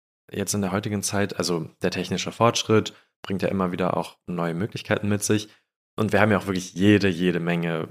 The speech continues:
Theorien und Ansätze hier irgendwie. Meinst du, der Fall wird vielleicht in der Zukunft noch gelöst werden, besonders mit so vielen möglichen Theorien?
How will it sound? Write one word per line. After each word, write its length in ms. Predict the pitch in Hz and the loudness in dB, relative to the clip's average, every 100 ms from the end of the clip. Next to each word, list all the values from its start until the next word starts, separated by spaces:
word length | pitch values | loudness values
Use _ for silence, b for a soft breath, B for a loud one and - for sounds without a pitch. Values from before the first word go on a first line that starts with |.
| - | -8
Theorien 640 | - 90 87 85 95 92 | -6 0 0 0 0 0
und 180 | 80 78 | -2 -2
Ansätze 420 | - 92 87 - | -2 0 -2 -4
hier 160 | 82 85 | -4 -4
irgendwie. 380 | 87 87 92 90 b _ _ - | -2 -2 -2 -4 b _ _ -4
Meinst 300 | 107 156 185 | -2 2 2
du, 40 | |
der 100 | 156 | 2
Fall 300 | - 143 139 | 2 2 4
wird 160 | 123 - | 2 0
vielleicht 340 | 107 127 147 | 0 0 0
in 80 | 135 | 0
der 120 | 110 | 0
Zukunft 420 | - 127 151 - | 0 0 0 -2
noch 180 | 117 - | -4 -4
gelöst 380 | 90 82 85 - | -4 -2 -2 0
werden, 180 | 147 135 | 2 2
besonders 380 | 85 98 92 | 2 2 0
mit 120 | 87 78 | -2 0
so 200 | 101 139 | 0 0
vielen 320 | - 117 95 | -2 -2 2
möglichen 420 | 113 - 110 101 | 0 0 -4 -4
Theorien? 500 | - 87 82 107 156 | -4 -4 -4 -6 -8